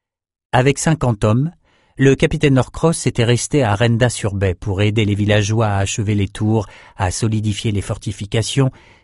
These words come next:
et à fabriquer assez d'armes pour donner du fil à retordre aux Norukai s'ils osaient revenir. Thaddeus s'était montré fou de gratitude. «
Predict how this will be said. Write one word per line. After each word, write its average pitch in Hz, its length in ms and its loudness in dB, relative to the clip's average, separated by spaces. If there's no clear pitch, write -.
et 131 160 2
à 131 80 2
fabriquer 139 560 0
assez 120 260 0
d'armes 127 340 2
pour 113 160 -2
donner 117 240 2
du 110 140 -2
fil 117 220 -2
à 95 80 -2
retordre 107 420 0
aux 104 80 2
Norukai 110 680 0
s'ils 107 400 -2
osaient 110 180 2
revenir. 82 640 -4
Thaddeus 90 420 -2
s'était 98 320 -6
montré 95 320 -4
fou 120 220 -4
de 101 100 -2
gratitude. « 95 680 -6